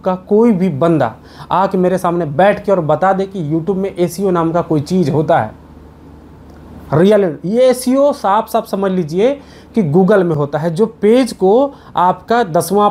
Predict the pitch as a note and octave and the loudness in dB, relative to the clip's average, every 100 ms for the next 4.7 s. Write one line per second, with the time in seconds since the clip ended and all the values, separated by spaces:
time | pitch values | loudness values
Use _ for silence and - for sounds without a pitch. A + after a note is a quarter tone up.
0 | G3+ F#3 E3+ G3 G3+ F#3 G3 F#3 F#3+ F#3+ | 0 -2 -2 0 0 0 0 -2 0 0
1 | G3 A3+ G#3 - F#3 D#3+ F#3+ F3 A3 G#3 | 2 2 0 -2 0 2 2 2 0 0
2 | F#3 - G#3+ F3 F3+ F#3 - G#3 G3+ - | -2 0 0 2 0 -2 0 0 -2 -4
3 | F#3+ F#3 F3+ F3+ F3 F3+ E3 E3+ E3+ E3+ | 0 0 0 0 -2 0 0 0 0 0
4 | D#3+ D#3 D#3 C#3 B2+ C3 B2+ | 0 -2 -2 -2 -2 -2 -6